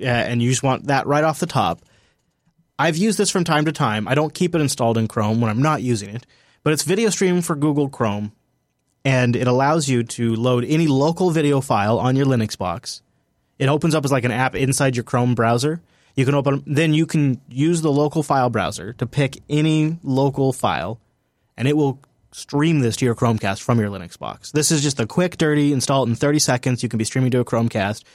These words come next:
It doesn't go out to the Google account and servers and send it down. It just goes directly from your laptop to your Chromecast. So that's, that's just a, that's a Chrome plugin. But that's not super cool, and that's not Linux specific.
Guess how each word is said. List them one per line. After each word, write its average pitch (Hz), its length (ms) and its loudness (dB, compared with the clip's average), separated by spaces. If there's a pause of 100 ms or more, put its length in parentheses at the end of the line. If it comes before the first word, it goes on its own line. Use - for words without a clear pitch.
(340)
It - 60 -14
doesn't 131 260 0
go 143 120 2
out 143 120 2
to 143 60 -4
the 143 80 2
Google 143 260 2
account 135 380 0
and 135 120 -6
servers 123 440 2
and 120 100 2
send 123 160 0
it 127 80 -2
down. 117 320 2
It 110 80 -4
just 107 120 -8
goes 123 140 2
directly 123 280 0
from 107 160 -4
your 127 100 2
laptop 127 440 2
to - 80 -6
your 113 100 -2
Chromecast. - 460 -6 (280)
So - 140 -4
that's, 175 120 0 (120)
that's 185 200 0
just 220 180 0
a, 160 60 2
that's 170 280 0
a 151 100 2
Chrome 196 460 0
plugin. - 400 -4 (840)
But 233 80 -2
that's 247 160 0
not 196 160 0
super - 220 -2
cool, 120 460 0
and 160 100 0
that's 202 160 -2
not 185 160 2
Linux 143 280 0
specific. 139 720 -4